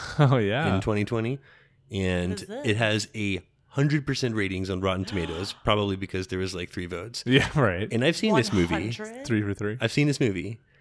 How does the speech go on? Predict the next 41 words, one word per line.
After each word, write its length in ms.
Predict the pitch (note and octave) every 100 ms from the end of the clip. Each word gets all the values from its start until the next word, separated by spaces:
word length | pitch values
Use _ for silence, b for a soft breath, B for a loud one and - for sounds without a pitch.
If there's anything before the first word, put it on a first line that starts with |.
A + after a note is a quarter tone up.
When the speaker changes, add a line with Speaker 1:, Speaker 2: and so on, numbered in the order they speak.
| _ _ _
Speaker 2:
and 320 | - G2+ F#2+ G2
I 80 | -
rate 280 | B2 B2+ A#2+
it 120 | C3 - _ _ _ _ _ _ _ _
not 200 | - A#2
bad. 280 | A#2 F#2+ G#2 - _ -
Speaker 1:
<laughs> 460 | A2+ - - -
Not 420 | C#3+ A#2+ G#2 A#2+ C3
Speaker 2:
It's 80 | C#3
Speaker 1:
a 40 |
hundred? 360 | D3 D3 F3+ -
Speaker 3:
You're 100 | G#3
Speaker 2:
It's 60 | G3+
Speaker 3:
not 40 |
at 40 | F#3+
Speaker 2:
definitely, 760 | E3+ F#3+ G3+ G3 F3+ F3+ F3
Speaker 3:
a 20 | -
hundred. 60 |
Speaker 2:
no, 200 | G#2+ D#2+ E2
it's 120 | -
not 100 | -
a 20 |
hundred. 220 | F#2+ B2
Speaker 3:
He's 140 | C3 F3
not 140 | F3+ -
Speaker 2:
It's 120 | C3+
Speaker 3:
a 20 |
hundred. 20 | -
Speaker 2:
definitely 500 | D#3+ E3+ D#3 D3+ C#3+
an 80 | C3+
indie 760 | B2+ A#2+ A#2 A2+ A2 A2 A2+ A2+ - -
horror 260 | A#2 G#2+ G#2+
film. 400 | - F#2+ F#2+ A2 -
Speaker 1:
Okay. 280 | G2 F#2+ C#3 -
Speaker 2:
And 680 | A#2 A2 G#2 G2+ G2+ G2+ - - -
the 120 | A2
acting 460 | A#2 B2+ D3+ C#3+ -
and 240 | C#3+ F#3 F3+
filmmaking, 1040 | - F3+ D3+ B2+ A#2 - A2 A2+ D3+ C#3 - -
um, 380 | A#2+ A#2 A2 G#2+ -
improves 840 | B2 A#2 - C3+ B2 D#3 -